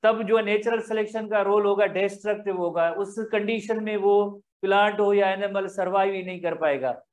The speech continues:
Mean से नजदीक हो, very close to mean, moderate, intermediate होगा तो ही वो survive करेगा। अगर बहुत ही बड़ा कद होगा या बहुत ही छोटा कद होगा तो दोनों condition में natural selection कभी भी favor नहीं करेगी।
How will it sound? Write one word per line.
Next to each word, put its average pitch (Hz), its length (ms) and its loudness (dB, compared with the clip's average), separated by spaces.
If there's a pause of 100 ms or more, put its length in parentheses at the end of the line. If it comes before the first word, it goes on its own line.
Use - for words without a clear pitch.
(120)
Mean 233 460 0
से 233 260 0
नजदीक 208 520 -2
हो, 185 320 -4 (260)
very 202 240 2
close 214 420 2
to 208 160 -2
mean, 202 320 -4 (160)
moderate, 202 500 2
intermediate 196 640 -2
होगा 185 500 0 (760)
तो 226 120 4
ही 247 140 2
वो 208 160 4
survive 202 460 0
करेगा। 208 300 0
अगर 208 560 -2
बहुत 196 280 0
ही 208 40 -2
बड़ा 202 300 0
कद 202 220 -4
होगा 202 260 -2
या 202 160 -4
बहुत 190 300 -4
ही 190 60 -6
छोटा 196 320 -2
कद 202 260 -2
होगा 185 260 -4
तो 185 140 -8
दोनों 190 320 -6
condition 185 460 -6
में 180 180 -8
natural 175 380 -4
selection 180 440 -4
कभी 170 300 -4
भी 170 120 -4
favor 165 340 -4
नहीं 147 160 -6
करेगी। 123 340 -10